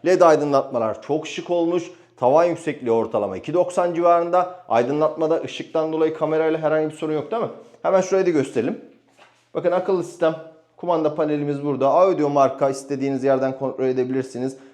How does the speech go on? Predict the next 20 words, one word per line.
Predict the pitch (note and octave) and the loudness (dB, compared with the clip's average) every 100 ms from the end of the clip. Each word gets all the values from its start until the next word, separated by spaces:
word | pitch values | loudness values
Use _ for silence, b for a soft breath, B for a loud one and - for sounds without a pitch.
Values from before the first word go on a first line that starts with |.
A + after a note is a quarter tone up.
| B | B
Artı | A#2 A2+ - | -4 -4 -4
şuraya | C3+ A#2 | -4 -2
bir | B2 - | -4 -6
puf | - D3+ - _ _ - | -10 -12 -12 _ _ -4
yeterli | A#2 A#2 A#2 A#2 | -4 0 0 0
olacaktır. | A#2 G#2 A2+ - G2 - | -2 -2 -4 -6 -10 -10
Giyinip | G2 A2 A2 - b b - | -8 -6 -6 -8 b b -18
çıkarken | - C3+ A2 - C#3 - | -4 -2 0 -2 -6 -8
oturmak | F#2+ - G#2 A2 - | -14 -10 -4 -4 -4
da | G#2 | -10
gerekiyor. | F2+ E2+ E2 F#2+ F2+ B B - | -8 -8 -8 -10 -12 B B -10
Şimdi | C3+ C#3+ | -2 0
alt | E3 - | 0 -4
katta | C3+ - D3+ | -8 -4 -4
bir | C#3 | -4
tane | B2 A#2+ | -4 -2
odamız | A2 A2+ G2 | -2 -4 -4
var. | F2 - - b b b | -6 -10 -20 b b b
Ebeveyn | G#2 G2+ G#2 G#2+ | -10 -4 -2 -2
banyolu. | G2 F#2 E2+ D#2+ | -4 -8 -10 -12